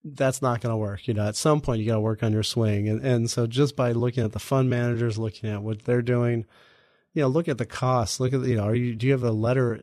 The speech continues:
written after your fund? Is it A or B or C? If it's any of those, that means you're paying probably way too much for those funds. And so that's one of the things we do. When we meet with people, we look at their risk tolerance.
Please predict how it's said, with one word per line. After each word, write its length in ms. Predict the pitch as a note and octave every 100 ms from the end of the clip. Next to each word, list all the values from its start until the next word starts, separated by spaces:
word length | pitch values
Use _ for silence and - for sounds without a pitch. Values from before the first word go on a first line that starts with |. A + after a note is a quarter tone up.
| _ -
written 320 | B2+ - B2
after 300 | B2 B2 -
your 160 | A#2 A2
fund? 520 | - B2+ A#2 G#2+ G#2+ F2+ -
Is 200 | A#2 A2+
it 200 | A2 -
A 320 | A#2 A#2+ A#2+
or 160 | A#2+ A2
B 320 | A2 B2 B2
or 100 | A2+
C? 360 | - - C3 A2+
If 180 | - B2
it's 240 | A#2 -
any 160 | C#3+ C#3+
of 100 | A#2+
those, 320 | A#2+ B2 A#2+
that 120 | A#2+
means 200 | B2+ A#2+
you're 80 | A#2
paying 500 | - C3+ B2 A#2 A2+
probably 420 | - C#3+ C3 A#2
way 240 | A2 A#2+ B2
too 200 | - A2
much 280 | G#2+ G2+
for 100 | -
those 260 | G#2+ G#2 -
funds. 420 | A#2+ G#2 G2+ - _ _ _ _ _ _ _
And 280 | C3 A#2+ B2
so 180 | - C#3+
that's 240 | D#3 D#3+
one 140 | D3+ B2+
of 60 |
the 40 | A#2+
things 180 | A#2+
we 120 | A2+ A2+
do. 180 | A#2
When 120 | G#2+ A2
we 120 | B2+
meet 220 | B2+ A#2+
with 100 | A2+
people, 380 | B2 A#2+ A#2 A2+
we 140 | A2
look 220 | A2 C3
at 140 | B2+ -
their 160 | A2+
risk 240 | A2 G#2 -
tolerance. 680 | A#2 A2 A2 A2 A2 -